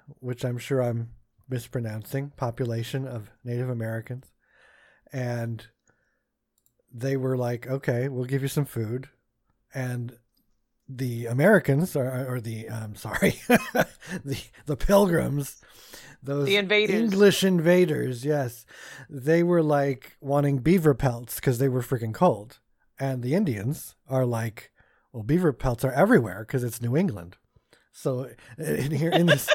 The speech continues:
Speaker 1: <laughs> in this, uh, story,
Speaker 2: Well,
Speaker 1: it,
Speaker 2: yes.
Speaker 1: <laughs> it compared it to, you know, it, it's like someone knocks on your door and says, "I have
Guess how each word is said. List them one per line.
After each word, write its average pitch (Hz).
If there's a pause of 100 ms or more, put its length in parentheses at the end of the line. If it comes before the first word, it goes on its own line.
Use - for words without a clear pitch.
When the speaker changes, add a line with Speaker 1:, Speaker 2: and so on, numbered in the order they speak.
(120)
Speaker 1:
<laughs> -
in 190
this, 196
uh, 143 (400)
story, 156 (1120)
Speaker 2:
Well, 208
Speaker 1:
it, 196
Speaker 2:
yes. 240 (180)
Speaker 1:
<laughs> 233
it 175
compared 185
it 180 (120)
to, 170 (280)
you 165
know, 156
it, 160
it's 170
like 160
someone 185
knocks 160
on 151
your 151
door 147
and 139
says, 135 (200)
"I 147
have 135